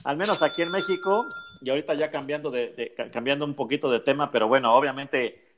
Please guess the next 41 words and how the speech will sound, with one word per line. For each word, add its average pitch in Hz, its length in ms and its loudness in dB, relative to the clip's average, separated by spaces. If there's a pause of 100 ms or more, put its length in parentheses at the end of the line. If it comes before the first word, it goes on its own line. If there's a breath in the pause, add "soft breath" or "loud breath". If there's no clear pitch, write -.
lo 117 160 2
de 120 100 2
Messi 139 320 -2
va 123 140 4
a - 20 4
dar 123 420 2 (100)
para, 98 440 -6
para 95 240 -2
muchos 139 540 2
capítulos, 151 760 2
va, 123 100 6
seguiremos 120 480 -4
hablando 123 400 0
de, 104 320 -6 (300)
de 113 140 -2
todo 135 280 2
lo 113 220 -2
que, 107 380 -6
lo 107 200 -2
que 110 80 -4
significa 110 640 -2
para 101 200 4
el 98 100 -2
fútbol 135 680 2
y 120 120 -4
demás. 143 560 0 (420 soft breath)
Eh, 117 420 4
obviamente, 147 840 2 (240)
pues 123 160 -6
la 127 100 2
Liga 156 240 2
Francesa, 139 340 -4
o 147 60 -4
sea, 147 140 0
ver 156 120 2
un 160 100 -6
partido 165 300 0
de 143 80 4
la 123 120 0
Ligue 147 200 -2
one, 160 280 -2